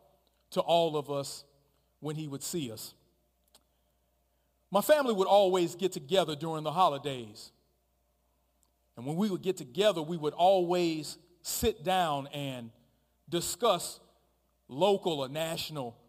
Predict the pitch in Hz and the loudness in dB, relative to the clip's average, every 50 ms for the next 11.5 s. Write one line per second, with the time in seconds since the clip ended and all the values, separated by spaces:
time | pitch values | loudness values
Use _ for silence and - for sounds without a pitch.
0 | _ _ _ _ _ _ _ _ 147 143 - 262 233 - 240 196 180 175 202 208 | _ _ _ _ _ _ _ _ -10 -4 -2 -2 0 2 2 0 0 0 -4 -6
1 | 175 175 175 - 196 208 196 190 170 165 165 165 160 151 - - 151 139 - - | -6 -6 -6 -6 -6 -6 -6 -6 -4 0 0 0 0 0 -4 -8 -10 -8 -2 0
2 | 196 170 147 135 - - - 147 120 107 - - - - _ _ _ _ _ _ | 2 2 2 0 -6 -8 -8 -10 -10 -10 -14 -18 -20 -20 _ _ _ _ _ _
3 | _ _ _ _ _ _ _ _ _ _ _ _ _ _ _ _ _ _ _ _ | _ _ _ _ _ _ _ _ _ _ _ _ _ _ _ _ _ _ _ _
4 | _ _ _ 139 143 156 175 185 185 170 147 151 185 196 190 180 160 160 156 147 | _ _ _ 2 4 6 6 6 4 2 0 4 4 4 4 4 2 -2 -6 -2
5 | 156 156 151 151 147 143 139 - - - - _ _ _ _ _ _ _ _ _ | 0 0 2 2 2 0 -2 -4 -10 -16 -18 _ _ _ _ _ _ _ _ _
6 | _ _ _ _ _ _ _ - 151 - - 180 156 180 208 202 190 170 165 160 | _ _ _ _ _ _ _ -14 -10 -6 -4 -2 -2 0 -2 -2 -2 -2 -2 0
7 | 165 175 175 175 170 156 170 - - - - _ _ - 147 139 202 202 190 - | 2 4 4 4 4 2 0 -4 -10 -20 -20 _ _ -8 -2 2 2 2 2 0
8 | - 143 123 113 104 107 - 139 147 147 - - 185 165 151 147 143 139 135 - | -4 -12 -12 -12 -14 -14 -12 -10 -10 -10 -6 -2 0 2 2 2 2 -2 -4 -10
9 | - - _ _ _ _ _ _ _ _ _ _ _ _ _ _ _ _ _ _ | -16 -20 _ _ _ _ _ _ _ _ _ _ _ _ _ _ _ _ _ _
10 | _ _ _ 147 135 185 196 180 170 156 156 - - _ _ _ - 165 - - | _ _ _ -10 -6 -4 -4 -4 -4 -6 -10 -16 -20 _ _ _ -10 -10 -10 -4
11 | - 226 226 220 214 196 175 160 - | 0 0 0 2 2 2 2 2 0